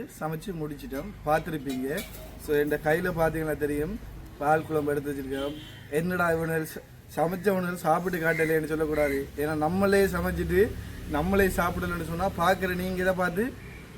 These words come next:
someday சமைக்க மாட்டீங்க என்ன? So, கட்டாயம் வந்துட்டு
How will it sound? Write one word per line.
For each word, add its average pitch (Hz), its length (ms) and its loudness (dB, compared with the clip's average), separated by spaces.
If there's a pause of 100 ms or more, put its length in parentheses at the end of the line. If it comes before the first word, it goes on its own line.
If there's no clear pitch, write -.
(120)
someday 151 380 -2
சமைக்க 196 280 0
மாட்டீங்க 139 460 0
என்ன? 202 220 4 (640)
So, 139 160 -4
கட்டாயம் 156 360 2
வந்துட்டு 147 240 -2